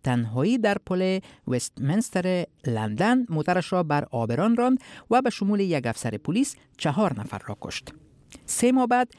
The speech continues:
یک مرد دیگر با موترش بر نمازگزاران یک مسجد در شمال لندن حمله کرد.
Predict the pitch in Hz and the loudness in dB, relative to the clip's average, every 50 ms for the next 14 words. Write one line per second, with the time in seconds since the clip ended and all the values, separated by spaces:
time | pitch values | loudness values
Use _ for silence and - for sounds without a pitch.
0 | - _ - - 175 175 170 185 180 175 175 160 160 156 156 190 202 240 220 127 | -20 _ -2 0 0 0 2 0 0 0 0 0 0 -2 0 0 2 2 2 2
1 | - _ _ - - - - - 170 202 190 170 143 135 - 185 185 185 165 - | 0 _ _ -20 -20 -10 -4 0 0 2 2 2 0 0 0 0 0 0 0 0
2 | 165 165 170 165 160 139 117 117 117 - - 113 120 120 123 135 135 131 123 120 | 0 0 0 2 2 0 0 0 -2 -4 -4 -4 -2 -2 0 0 0 0 0 -2
3 | 110 110 113 113 113 117 - - - 240 247 247 - - - - _ - 151 185 | -4 -4 -2 -2 -4 -4 -4 -2 0 2 2 0 -2 -8 -20 -16 _ -2 0 0
4 | 202 208 208 - _ _ - - - - 139 123 131 127 127 123 120 120 120 139 | 0 0 -2 -4 _ _ -12 -8 -6 -4 -2 0 0 0 0 0 0 0 0 0
5 | 175 226 151 117 107 110 101 104 - - - 110 98 - - | 0 0 0 -2 -4 -6 -8 -8 -8 -8 -8 -10 -10 -10 -16